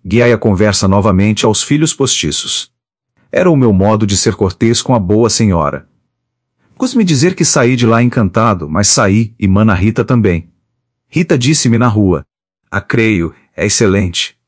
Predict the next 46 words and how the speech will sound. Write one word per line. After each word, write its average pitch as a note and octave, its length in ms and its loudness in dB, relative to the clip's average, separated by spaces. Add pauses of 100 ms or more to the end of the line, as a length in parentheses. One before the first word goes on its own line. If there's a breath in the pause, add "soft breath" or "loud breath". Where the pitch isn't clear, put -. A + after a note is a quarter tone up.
(680)
Sem D3+ 200 0
desfazer G#2+ 420 0
em G#2+ 40 0
você. G2 460 -2 (640)
Eu C#3 220 2
não, A2+ 300 2
replicou F#2+ 480 -2
Rita G2+ 260 -2
prontamente. F#2+ 640 -2 (460)
Não C#3 120 2
me D#3 80 2
acho D3 220 0
má, A#2+ 300 2
má, D#3+ 200 0
porém C#3+ 260 0
estou C3+ 240 0
longe A#2 360 0
de G#2+ 80 -4
ser G2 180 -2
o F#2+ 40 -4
que G2+ 80 -4
ela F#2 240 0
é. D#2 200 -6 (680)
Você G#2 220 -2
repara A2+ 260 -2
que C3 100 -4
tudo C#3 320 0
naquela A2 280 0
senhora G#2+ 380 0
é A2 80 0
bom, F2+ 340 -2 (280 soft breath)
até F2+ 260 -4
a F#2+ 80 2
opinião C3 420 0
que D2 320 -14
nem G2+ 240 0
sempre A#2+ 440 -2
é C3+ 120 0
justa A2+ 420 -2
porque A2+ 340 -4
ela G#2+ 200 2
perdoa G2+ 520 2
e D#2+ 60 -2
desculpa A2+ 520 -2
a - 20 0
todos. D2+ 600 -6